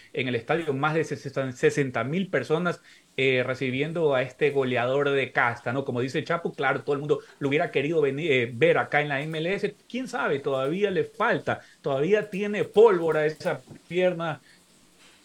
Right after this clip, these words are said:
eh, de Luisito que nos tiene acostumbrado y ojalá sí, sí lo podamos ver, ya no en las últimas, pero sí, por lo menos una temporada, muchachos, ¿no?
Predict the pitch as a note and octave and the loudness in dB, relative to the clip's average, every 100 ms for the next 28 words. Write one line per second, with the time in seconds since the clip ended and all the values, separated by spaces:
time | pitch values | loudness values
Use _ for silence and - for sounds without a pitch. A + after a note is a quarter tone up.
0 | - _ _ - D3+ D3 D3 C#3+ C3+ C#3 | -20 _ _ -10 -4 -2 0 2 2 0
1 | C#3 C#3 C#3+ C#3 D#3+ G3 F3 C#3+ D#3+ F#3 | 2 2 2 0 0 0 0 0 -2 -2
2 | F3+ D3 D3 C#3 G#3 G3 D#3 F#3 F#3+ G3 | -2 -2 -2 0 0 2 0 0 -4 -6
3 | A3+ A3+ G#3 G3 F3+ E3+ G3 F3+ D#3+ G#3 | -6 -4 -2 -2 -2 -4 -2 -4 -2 -2
4 | G3 D3+ F#3 G#3+ G#3 D3+ C#3 B3+ C#4+ F3 | -2 -2 -4 -4 -8 -6 -4 -4 -4 -6
5 | C#3+ - B2+ F#3 G3+ - - - D3+ D#3+ | -6 -4 -4 -6 -8 -8 -12 -6 -4 -2
6 | F3 F3+ F3 D3 C3 D#3+ D3 A#2+ C3 A2 | -2 -4 -2 -2 0 2 2 2 0 0
7 | G2+ C3+ | -2 -8